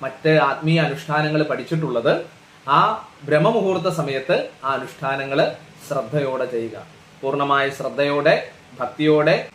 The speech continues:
വിശ്വാസത്തോടെ, സമർപ്പണത്തോടെ നമ്മുടെ പ്രാക്ടീസുകൾ ചെയ്യുക. അപ്പൊ രാവിലെ തന്നെ ഇത്തരത്തിലുള്ള പ്രാക്ടീസുകൾ ചെയ്തു കഴിഞ്ഞാൽ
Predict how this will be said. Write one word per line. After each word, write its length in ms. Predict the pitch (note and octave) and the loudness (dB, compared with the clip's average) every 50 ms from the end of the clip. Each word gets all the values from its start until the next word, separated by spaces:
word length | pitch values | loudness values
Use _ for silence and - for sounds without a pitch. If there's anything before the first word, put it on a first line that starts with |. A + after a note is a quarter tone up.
| - - - - - | -20 -20 -20 -20 -14
വിശ്വാസത്തോടെ, 880 | - C3+ - - D#3+ D#3+ E3 D#3+ D#3+ D#3+ D#3 D#3+ D3+ D#3 D#3 D3 - - - - - - - - - | -12 -10 -2 4 4 6 6 6 2 2 2 4 4 6 6 4 2 0 -4 -12 -18 -20 -20 -14 -10
സമർപ്പണത്തോടെ 840 | C3 B2+ C#3 C#3+ - E3+ E3 D#3 - - C#3 C3 - D#3+ - - - - - - - - - - | -8 -4 -4 -2 0 2 2 2 2 2 2 2 4 4 2 2 -2 -10 -18 -20 -20 -20 -20 -16
നമ്മുടെ 180 | A#2+ B2+ B2+ | -10 -6 -6
പ്രാക്ടീസുകൾ 560 | - - A#2+ A2 - - A#2 A2+ A#2 A#2 A#2 A#2 | -4 -4 -4 -6 -6 -8 -10 -10 -8 -8 -8 -8
ചെയ്യുക. 500 | A2 - A2 A2 G#2+ - - - - - - - - - - - | -8 -8 -10 -10 -10 -14 -16 -20 -20 -20 -20 -20 -20 -20 -10 -2
അപ്പൊ 140 | D#3 D#3+ F#3 | 0 2 4
രാവിലെ 580 | F3 E3 E3 F3+ G3+ G#3+ A#3 A#3 B3 A#3+ A#3 | 6 6 6 6 6 6 6 4 4 4 2
തന്നെ 340 | A3 G3+ G3+ G#3+ C#4 D4+ D4+ - | 2 0 0 -2 -4 -4 -6 -6
ഇത്തരത്തിലുള്ള 800 | D#3+ D#3+ - F#3+ F#3 F#3 F#3+ F#3+ F3+ F#3 G#3 - D#4+ - - - - - - - - - - - - - - - | -4 -2 -2 -2 -2 -2 -2 -2 0 2 2 0 0 -4 -10 -18 -20 -20 -20 -20 -20 -20 -20 -20 -20 -20 -4 0
പ്രാക്ടീസുകൾ 560 | E3 D#3+ D#3 D#3+ G3 F#3+ D#3+ F#3 F#3 F#3+ F#3 | 2 2 2 0 -2 -4 -2 0 0 0 0
ചെയ്തു 280 | E3 E3+ D#3+ E3 E3 | 0 2 2 2 4
കഴിഞ്ഞാൽ 400 | F3+ F3 E3 D#3+ D3+ D3+ D3 - | 4 4 4 4 4 4 2 2